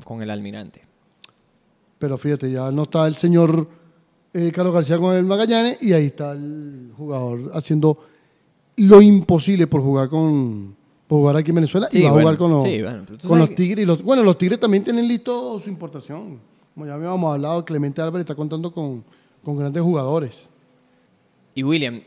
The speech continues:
Speaker 1: eh, nosotros aquí en, en el podcast hemos, bueno, le hemos dado palo a la liga, realmente. Hemos, hemos dicho que, bueno, que esta va a ser una liga,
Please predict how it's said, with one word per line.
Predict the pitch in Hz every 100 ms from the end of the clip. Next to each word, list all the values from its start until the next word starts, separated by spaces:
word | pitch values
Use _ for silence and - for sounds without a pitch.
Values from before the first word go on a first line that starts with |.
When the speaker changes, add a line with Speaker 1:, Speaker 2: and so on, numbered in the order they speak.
| _
Speaker 1:
eh, | 113 123 120 120
nosotros | 123 139 175 180 190 175 147 131 110 104 - -
aquí | 123 135 143
en, | 156 170
en | 139 127
el | 120
podcast | 170 135 - 104 -
hemos, | 131 131 151 160 160 147 127 110 107 98
bueno, | 113 139
le | 110
hemos | 110 139
dado | 151 151
palo | 151 151
a | 160
la |
liga, | 107 117 131 123 - _ _
realmente. | 98 101 113 113 120 117 113
Hemos, | 95 110 113 110 98 90 - _ _ _ -
hemos | - 101 110 117
dicho | 117 -
que, | 120 110
bueno, | 117
que | 107
esta | 104 117
va |
a | 110
ser | 120
una | 120 117
liga, | 120 120 120 117